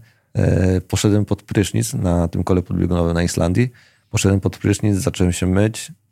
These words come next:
i powoli czucie wracało do całego ciała, bo to nie było tak, że nie czułem tylko stóp, ale też, e, w ogóle rąk. Chyba najbardziej to nie czułem rąk. Pamiętam, że one były kompletnie bezwładne,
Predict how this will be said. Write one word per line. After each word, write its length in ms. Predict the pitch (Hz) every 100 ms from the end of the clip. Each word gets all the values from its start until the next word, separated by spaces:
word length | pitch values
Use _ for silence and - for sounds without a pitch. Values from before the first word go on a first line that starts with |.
| -
i 200 | 101 104
powoli 420 | 98 90 101 98
czucie 420 | - 98 98 92
wracało 380 | 85 - 117 107
do 120 | 95
całego 340 | - 85 85
ciała, 180 | 85 85
bo 100 | 87
to 80 | 87
nie 100 | 98
było 160 | 98 104
tak, 160 | 87
że 120 | 85 85
nie 100 | 82
czułem 220 | 87 87
tylko 180 | - 87
stóp, 260 | - -
ale 200 | 85 87
też, 280 | 85 87 -
e, 240 | 90 90
w 80 | 82
ogóle 260 | 87 90 92
rąk. 280 | 104 98 -
Chyba 180 | 95 92
najbardziej 440 | 98 107 127 123
to 80 | 117
nie 120 | 107
czułem 280 | - 110 107
rąk. 260 | 101 87
Pamiętam, 380 | - 90 85 87
że 60 | 87
one 120 | 92
były 280 | 92 104 90
kompletnie 400 | 117 110 120 104
bezwładne, 600 | 95 98 92 95 101